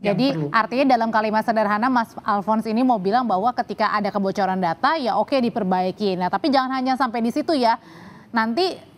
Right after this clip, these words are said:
Speaker 2: ada celah dikit, ada apa, kurang disiplin dikit, masuk lagi, bocor lagi datanya.
Speaker 1: Dan pengelolaan data ini memang membutuhkan satu usaha yang tidak berakhir ya, karena tiap, selalu muncul celah keamanan.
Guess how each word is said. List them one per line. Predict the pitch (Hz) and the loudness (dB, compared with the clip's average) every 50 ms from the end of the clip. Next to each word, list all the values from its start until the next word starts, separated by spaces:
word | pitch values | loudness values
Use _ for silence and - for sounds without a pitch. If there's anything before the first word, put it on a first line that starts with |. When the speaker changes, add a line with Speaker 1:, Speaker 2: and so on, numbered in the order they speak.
| - - - | -20 -8 -4
Speaker 2:
ada | 254 247 240 | -2 -2 0
celah | 247 - 269 247 240 240 220 | 0 0 0 0 0 0 0
dikit, | 247 240 - - 294 370 427 427 - - - - - - | -4 -6 -6 -4 -2 -2 -2 -2 -6 -12 -20 -12 -6 -2
ada | 240 240 226 220 240 233 233 233 240 240 - - - | -2 -2 0 0 0 2 2 2 2 0 -2 -4 -6
apa, | 233 - - 330 - | -6 -2 -2 -2 0
kurang | 269 262 262 254 254 | 0 -2 0 0 -2
disiplin | 226 - 254 233 - 262 247 240 | -2 -2 -4 -2 -2 0 0 0
dikit, | 247 240 - 392 392 - - - | 0 0 -2 -4 -4 -6 -8 -4
masuk | 208 208 202 - 302 269 | -2 -2 0 -2 -2 0
lagi, | 285 285 285 285 254 | 0 0 0 0 0
bocor | 247 247 240 269 262 | 0 0 0 0 0
lagi | 254 269 269 247 254 214 | 0 0 -2 0 0 -2
datanya. | 208 190 - 185 175 170 160 156 147 147 - - - - - _ _ _ _ _ _ _ _ _ _ | -2 -2 -2 -2 -4 -4 -6 -8 -10 -12 -14 -20 -20 -20 -20 _ _ _ _ _ _ _ _ _ _
Speaker 1:
Dan | - 226 294 349 294 | -2 -2 -2 -2 -4
pengelolaan | 277 226 233 233 214 220 220 214 214 208 214 | -4 -4 -2 -2 -2 -2 -2 -4 -4 -4 -2
data | 190 202 202 196 240 202 202 | -2 -2 -2 -4 -4 -4 -2
ini | 226 285 339 | -2 -2 0
memang | 320 269 247 247 294 311 311 285 | 0 0 0 0 0 -2 -2 -2
membutuhkan | 247 220 208 190 208 202 226 214 226 330 311 320 - | -2 -2 -2 -4 -6 -6 -6 -4 -4 -4 -4 -4 -6
satu | - 269 202 208 - - 320 320 320 311 226 | -4 -4 -4 -4 -4 -4 -6 -6 -4 -4 -6
usaha | 214 - - 202 185 202 277 294 | -4 -2 -2 -2 -2 -2 -4 -4
yang | 254 240 247 277 285 262 - - | -4 -4 -4 -4 -6 -10 -10 -6
tidak | - 220 190 175 190 190 175 160 | -2 -2 0 0 -2 -2 -2 -4
berakhir | 180 190 190 - - 180 151 156 208 208 185 | -4 -4 -4 -6 -6 -6 -4 -2 -2 -2 -2
ya, | 165 156 156 160 160 - | -2 -2 -4 -4 -6 -8
karena | - - 185 190 226 254 262 247 | -6 -4 -2 0 0 0 -2 -4
tiap, | - 196 185 190 190 | -6 -6 -6 -8 -8
selalu | - - - 190 175 196 254 254 | -8 -4 -2 0 0 0 0 0
muncul | 220 202 196 247 240 | -2 -2 -2 -4 -4
celah | 220 208 185 175 175 | -2 -2 -2 -2 -4
keamanan. | 175 170 165 170 180 190 190 175 160 160 | -4 -4 -4 -2 -2 0 0 0 -2 -4